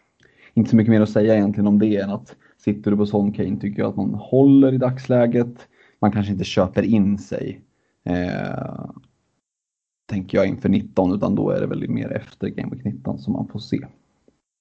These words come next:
Eh, kikar vi på Leeds så det här vilda västernspelet, det gick ju inte riktigt hem här, men det lär ju fortsätta. Bielsa,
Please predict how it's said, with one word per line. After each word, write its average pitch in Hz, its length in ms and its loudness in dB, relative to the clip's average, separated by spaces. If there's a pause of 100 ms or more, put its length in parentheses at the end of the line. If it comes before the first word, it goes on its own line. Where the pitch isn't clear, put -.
(800)
Eh, 110 380 6
kikar 135 320 4
vi 135 100 4
på 139 200 4
Leeds 147 760 2
så 131 600 0
det 120 120 2
här 117 100 2
vilda 120 240 4
västernspelet, 123 880 2
det - 180 -4
gick 127 260 0
ju 127 60 4
inte 123 200 4
riktigt 120 300 0
hem 123 260 4
här, 123 280 0
men 123 160 6
det 120 60 6
lär 110 160 6
ju 117 120 6
fortsätta. 120 640 -4
Bielsa, 110 500 -2